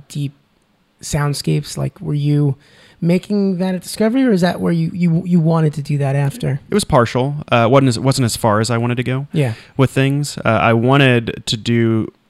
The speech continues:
Speaker 2: you know, advertising, games, trailers, documentaries, films, all kinds of stuff. You know, that's exactly what we do now. Li-, li-, lots of different things.
Speaker 1: Yeah,
Speaker 2: And,
Speaker 1: it's all
Speaker 2: uh,
Speaker 1: over the map.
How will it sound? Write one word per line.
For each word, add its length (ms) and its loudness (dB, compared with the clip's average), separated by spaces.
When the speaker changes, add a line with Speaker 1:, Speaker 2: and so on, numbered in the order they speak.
Speaker 2:
you 80 -2
know, 100 -4
advertising, 720 -4
games, 680 -6
trailers, 440 -6
documentaries, 760 -8
films, 580 -10
all 160 -6
kinds 220 0
of 60 -6
stuff. 200 -6
You 100 -2
know, 80 0
that's 140 -4
exactly 360 0
what 140 -6
we 80 -6
do 160 -6
now. 160 -10
Li-, 260 -8
li-, 320 -2
lots 440 0
of 80 -12
different 280 -6
things. 260 -6
Speaker 1:
Yeah, 360 0
Speaker 2:
And, 240 0
Speaker 1:
it's 80 2
all 140 2
Speaker 2:
uh, 20 -2
Speaker 1:
over 140 -6
the 80 -6
map. 160 -8